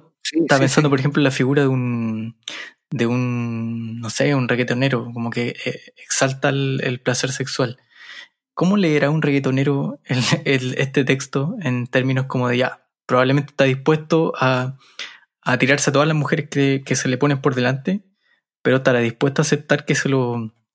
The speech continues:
Speaker 2: como decía el texto, que se lo enculen, que se lo, o él, o él, <laughs> por-, o él romper como las barreras del género?
Speaker 1: Sí, yo, yo
Speaker 2: ¿Cachai?
Speaker 1: siento que igual en, en los reggaetoneros, por ejemplo, hay mucho postureo también. Es como, es,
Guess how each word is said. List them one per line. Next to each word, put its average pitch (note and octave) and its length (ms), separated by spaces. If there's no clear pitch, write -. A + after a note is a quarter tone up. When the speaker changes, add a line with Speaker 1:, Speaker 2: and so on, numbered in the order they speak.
Speaker 2:
como C#3 160
decía B2+ 200
el C3+ 100
texto, - 240
que C3 60
se B2 100
lo B2 80
enculen, D3+ 580
que D#3 100
se B2+ 140
lo, A#2+ 560
o A#2 180
él, C3 340
o B2+ 160
él, C3 100
<laughs> C3 240
por-, - 380
o B2 140
él C3+ 500
romper C3+ 340
como C#3 200
las B2+ 120
barreras C3+ 380
del B2 100
género? C#3+ 460
Speaker 1:
Sí, - 280
yo, D3+ 160
yo B2+ 140
Speaker 2:
¿Cachai? C3+ 180
Speaker 1:
siento E3 180
que D3 60
igual A#2+ 260
en, B2+ 240
en C3+ 100
los C#3+ 140
reggaetoneros, C3+ 640
por B2 160
ejemplo, C3+ 320
hay C3 60
mucho C3 320
postureo A2 540
también. F#2+ 360
Es G2+ 80
como, G#2+ 480
es, A2+ 140